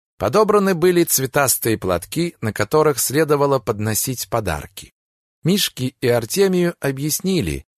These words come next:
как надо подходить, как кланяться, как складывать подарки к ногам боярыни.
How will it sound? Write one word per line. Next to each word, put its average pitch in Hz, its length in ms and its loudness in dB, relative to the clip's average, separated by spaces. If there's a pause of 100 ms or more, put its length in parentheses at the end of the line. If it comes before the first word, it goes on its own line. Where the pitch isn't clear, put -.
(260)
как 180 240 0
надо 160 300 2
подходить, 135 800 -2
как 147 300 -2
кланяться, 123 720 -2 (540)
как 190 220 -2
складывать 143 680 0
подарки 127 540 0
к - 80 -8
ногам 131 420 -2
боярыни. 123 640 0